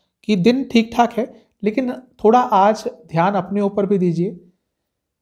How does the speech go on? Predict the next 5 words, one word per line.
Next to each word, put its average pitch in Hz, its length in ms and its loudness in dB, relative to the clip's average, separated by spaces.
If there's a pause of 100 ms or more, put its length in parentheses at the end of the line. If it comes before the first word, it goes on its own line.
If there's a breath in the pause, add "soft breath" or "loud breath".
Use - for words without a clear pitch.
(840)
ऐसा 156 180 2
होता 175 360 4
है 196 160 0
कि 214 460 -4 (400)
जब 165 260 -6